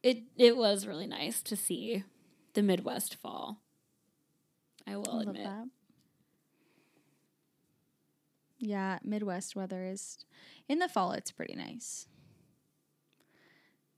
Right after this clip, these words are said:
Speaker 2: And it's okay to have rain every once in a while, you know?
Speaker 1: I do enjoy a gloomy day.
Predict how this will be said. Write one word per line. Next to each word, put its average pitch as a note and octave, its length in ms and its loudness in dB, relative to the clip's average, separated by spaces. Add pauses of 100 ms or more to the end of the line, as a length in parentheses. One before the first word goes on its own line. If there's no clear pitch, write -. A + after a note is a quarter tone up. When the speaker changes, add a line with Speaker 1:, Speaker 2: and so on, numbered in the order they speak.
(340)
Speaker 2:
And A3 100 0
it's G#3+ 140 -4
okay G3+ 200 -6
to G3 80 -6
have G3 200 -4
rain - 240 -6
every - 200 -10
once - 220 -12
in - 60 -12
a - 20 -10
while, - 260 -10
you G3 140 -6
know? A#3+ 260 2 (800)
Speaker 1:
I A#3+ 100 2
do F4 240 4
enjoy A3 400 8
a F#3 40 2
gloomy F#3+ 300 2
day. E3 360 -4